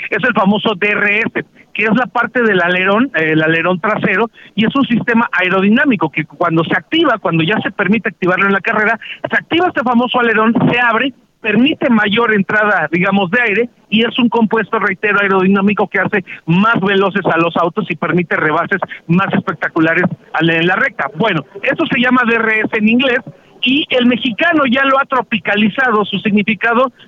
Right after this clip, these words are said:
D R S como "dale recio, Sergio", y ayer vimos uno como "dame recio, Sergio", ¿no?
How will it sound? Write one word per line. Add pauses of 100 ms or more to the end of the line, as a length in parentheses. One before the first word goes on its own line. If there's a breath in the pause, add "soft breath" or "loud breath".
D
R
S
como (240 soft breath)
"dale
recio,
Sergio", (300)
y
ayer
vimos
uno
como
"dame
recio,
Sergio",
¿no?